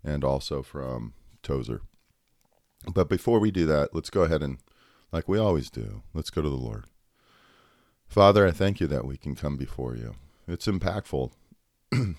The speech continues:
it's so important to be able to say the words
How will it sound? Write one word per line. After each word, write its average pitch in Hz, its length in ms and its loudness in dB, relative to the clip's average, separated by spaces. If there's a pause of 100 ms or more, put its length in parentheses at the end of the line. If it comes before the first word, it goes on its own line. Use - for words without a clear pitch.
it's 87 240 -4
so 98 180 0
important 85 540 -2 (840)
to 82 80 -4
be 85 100 2
able 85 160 4
to 85 60 0
say 85 220 0
the 82 100 2
words 73 580 0